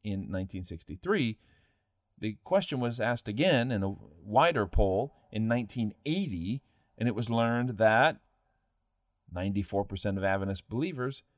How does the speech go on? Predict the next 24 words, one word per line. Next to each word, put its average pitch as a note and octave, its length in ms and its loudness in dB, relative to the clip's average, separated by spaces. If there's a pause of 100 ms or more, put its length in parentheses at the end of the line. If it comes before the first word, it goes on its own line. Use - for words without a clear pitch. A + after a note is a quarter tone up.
(260)
believed G2 300 -2
in G2+ 100 0
a G2 60 -4
recent F#2 360 -6
creation. A2 500 -6 (720)
Adventists A#2+ 640 -2
weren't G2+ 400 -2 (360)
budging. F2 500 0 (840)
The F3 100 2
issue C4+ 260 -2
in G#3 60 -4
the D3+ 100 0
nineteen B2+ 340 -2
sixties B2+ 380 -8
wasn't C3 340 0
so A#2 120 -4
much A2+ 240 -2
a G#2+ 140 -2
belief G#2 480 -4
in F#2+ 180 -6
special F#2 380 -10
creation G2 500 -8
versus F#2 340 -10
evolution, D#3 640 -4